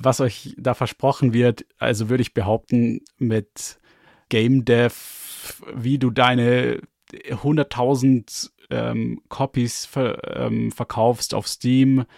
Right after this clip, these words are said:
von deinem Spiel und so weiter und so fort. Ich weiß nicht, das ist auch alles so unpräzise. Was genau lernt man da? Also,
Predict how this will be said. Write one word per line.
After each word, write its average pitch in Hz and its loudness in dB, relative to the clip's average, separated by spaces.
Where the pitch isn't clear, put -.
von 123 0
deinem 117 4
Spiel 131 2
und 143 2
so 120 0
weiter 113 2
und 113 0
so 110 -2
fort. 117 -2
Ich - -8
weiß 123 0
nicht, 120 0
das 143 0
ist - -2
auch 151 -2
alles 156 0
so 156 -2
unpräzise. 117 0
Was 127 -4
genau 139 2
lernt 147 -2
man 104 0
da? - -6
Also, 131 0